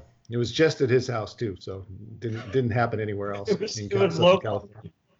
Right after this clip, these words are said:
Speaker 1: <laughs> It was localized to his house.
Speaker 2: It was localized.
Speaker 1: Um, so, so, uh, tell us about the earthquake, Ben, and then we'll, um, then we'll get started.
Speaker 2: Uh, who knows? It sounded like a tr-, car drove into our house, but, uh,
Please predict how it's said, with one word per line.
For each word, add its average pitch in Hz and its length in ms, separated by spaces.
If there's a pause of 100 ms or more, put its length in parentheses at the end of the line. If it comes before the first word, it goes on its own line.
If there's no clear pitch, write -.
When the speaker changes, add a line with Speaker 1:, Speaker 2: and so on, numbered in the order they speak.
(200)
Speaker 1:
<laughs> 165 600
It 156 80
was 139 200
localized 143 920
to 151 80
his 123 180
house. 107 440 (460)
Speaker 2:
It 185 120
was 139 120
localized. 143 920
Speaker 1:
Um, 165 80
so, - 80 (480)
so, 147 400
uh, 143 160
tell 185 260
us 208 160
about 175 300
the 156 140
earthquake, 139 560
Ben, 131 220
and 123 140
then 131 160
we'll, 123 260
um, 107 360 (300)
then 117 180
we'll 117 100
get 110 200
started. 101 400 (340)
Speaker 2:
Uh, 131 300
who 147 220
knows? 131 680
It - 140
sounded 143 240
like 139 120
a 120 80
tr-, - 160 (120)
car 135 380
drove 127 280
into 127 260
our 110 200
house, 110 340
but, 107 380
uh, 110 540